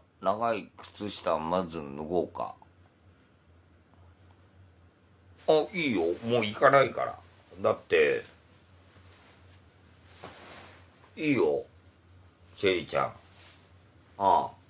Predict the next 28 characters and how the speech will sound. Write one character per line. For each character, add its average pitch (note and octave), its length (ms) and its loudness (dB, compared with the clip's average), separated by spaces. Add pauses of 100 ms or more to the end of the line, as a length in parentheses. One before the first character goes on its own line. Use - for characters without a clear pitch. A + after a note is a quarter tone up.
(140)
俺 B2 220 6
の C#3+ 100 -4
靴 - 300 -6
下 G2+ 220 0
脱 G2 140 4
が G#2 140 4
し G2+ 100 -8
て F2+ 100 -6
な G2 180 10
ん G2+ 120 2
だ A1+ 140 -8
よ。 G#1+ 80 -12 (500)
お D#2+ 120 8
い。 C#2 40 6 (1400)
今 D#3 120 6
日 - 120 -8
気 G3+ 180 -2
分 F3 240 6
悪 G#2 200 10
い G#2+ 80 0
か F2+ 120 2
ら C#2 160 -2
な、 D2 160 0
い D#2 140 0
ろ E2 180 6
い - 80 4
ろ E2+ 100 4
と。 D#2+ 380 2